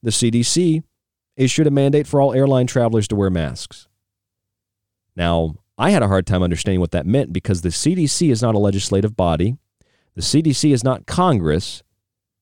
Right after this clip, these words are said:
And the idiocy of this article is that Biden needs to go further. That's the title of this section.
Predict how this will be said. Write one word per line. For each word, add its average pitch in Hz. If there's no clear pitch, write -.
And 107
the 107
idiocy 151
of 80
this 104
article 95
is 98
that 90
Biden 185
needs 160
to 143
go 117
further. 101
That's 113
the 123
title 123
of 95
this 104
section. 90